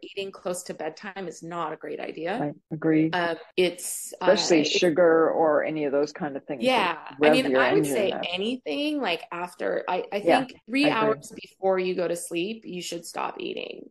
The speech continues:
Speaker 1: completely
Speaker 2: Yeah.
Speaker 1: and just have
Speaker 2: Yeah.
Speaker 1: water. I think that our body, you don't want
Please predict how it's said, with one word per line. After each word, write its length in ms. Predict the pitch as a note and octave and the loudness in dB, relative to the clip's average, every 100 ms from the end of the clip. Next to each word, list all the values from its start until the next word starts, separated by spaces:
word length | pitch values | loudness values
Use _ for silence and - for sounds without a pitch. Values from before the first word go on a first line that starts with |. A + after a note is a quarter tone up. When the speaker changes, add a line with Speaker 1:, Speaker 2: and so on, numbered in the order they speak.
| - | -16
Speaker 1:
completely 540 | - F3+ - - - D3 | -12 -10 -10 -12 -10 -8
Speaker 2:
Yeah. 200 | C#3 - | -8 -8
Speaker 1:
and 100 | E3+ | -10
just 280 | - - | -12 -14
have 160 | - - F#3 | -12 -10 -6
Speaker 2:
Yeah. 0 | |
Speaker 1:
water. 500 | C#3 F#3 G3 - - - | -2 -2 -2 -6 -8 -4
I 120 | G3+ | -4
think 440 | G#3 - A#3 A3 - | -4 -4 -4 -4 -4
that 440 | F#3+ F#3 F3 - _ | -2 -2 -4 -10 _
our 280 | - G3+ G3 | -2 0 0
body, 760 | - F3 E3 F3 G3 B3 D4 - _ | 0 -2 -2 -4 -4 -4 -6 -10 _
you 140 | A#3+ | -2
don't 380 | B3+ C#4+ D#4+ F4 | 0 0 0 -4
want 420 | G#3+ G#3 G#3 G#3+ | -2 -2 -2 -4